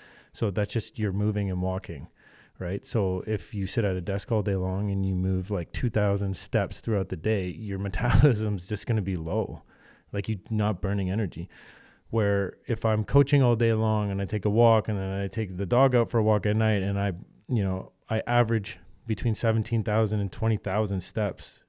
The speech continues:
throughout every day, my metabol-, my metabolism is just super high. It's just constantly burning energy.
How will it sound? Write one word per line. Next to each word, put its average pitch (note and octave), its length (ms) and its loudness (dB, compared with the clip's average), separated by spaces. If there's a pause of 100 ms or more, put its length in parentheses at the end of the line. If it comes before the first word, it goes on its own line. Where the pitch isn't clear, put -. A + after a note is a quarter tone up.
throughout G#2 260 0
every F2+ 220 -2
day, G2 260 -2
my F#2 240 -4
metabol-, G#2 600 -2
my G#2 180 0
metabolism F#2+ 800 -2
is F2 80 -8
just F#2 160 -6
super - 300 -8
high. D#2+ 260 -12 (140)
It's - 100 -20
just - 240 -12
constantly G2+ 420 -4
burning F2 440 -8
energy. F#2 200 -4